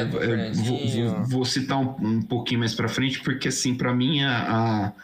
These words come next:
Speaker 2: o lance derradeiro, que é o gol do Lukaku, ah, é muito parecido com o lance do
Speaker 1: É.
Speaker 2: gol da Croácia, que, tipo, porra, dá uma banda no cara,
Speaker 1: É.
Speaker 2: velho.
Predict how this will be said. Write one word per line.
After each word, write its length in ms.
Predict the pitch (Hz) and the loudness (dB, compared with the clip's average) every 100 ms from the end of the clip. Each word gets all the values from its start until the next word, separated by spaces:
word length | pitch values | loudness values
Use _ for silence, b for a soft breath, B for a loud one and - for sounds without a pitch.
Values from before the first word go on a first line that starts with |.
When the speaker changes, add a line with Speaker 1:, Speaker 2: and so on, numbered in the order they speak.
| B B B B | B B B B
Speaker 2:
o 80 | 117 | -2
lance 360 | 113 127 139 147 | 2 2 2 0
derradeiro, 680 | 123 117 107 95 120 135 107 | 2 2 0 0 2 2 0
que 120 | - | 0
é 40 | |
o 100 | 113 | 2
gol 240 | 107 113 113 | 2 2 2
do 100 | 110 | 0
Lukaku, 720 | 101 101 117 135 - 98 95 B B B B _ _ | 0 0 -2 -2 -2 -4 -4 B B B B _ _
ah, 920 | - 107 107 104 104 101 101 98 92 - | -2 0 0 0 0 2 2 2 0 0
é 100 | 101 | 0
muito 380 | 107 127 165 - | 2 0 0 -2
parecido 520 | 139 123 - 131 131 | -2 0 0 0 -2
com 200 | - 131 | 0 0
o 40 | |
lance 280 | 117 123 120 | 2 0 0
do 100 | 117 | 0
Speaker 1:
É. 60 | 95 | 0
Speaker 2:
gol 140 | 110 | 0
da 100 | 117 | 0
Croácia, 640 | - 120 107 104 95 - | 0 0 0 0 -2 -2
que, 140 | 95 98 | -4 -4
tipo, 240 | - - | -4 -4
porra, 320 | 98 143 - 101 | -4 -2 0 0
dá 180 | 107 | 2
uma 220 | 135 160 143 | 2 2 0
banda 460 | - 131 139 127 | 0 0 2 2
no 140 | 123 - | 0 -2
cara, 460 | - 107 127 120 | -2 0 0 2
Speaker 1:
É. 100 | 101 | 2
Speaker 2:
velho. 300 | 90 185 120 | 2 0 -2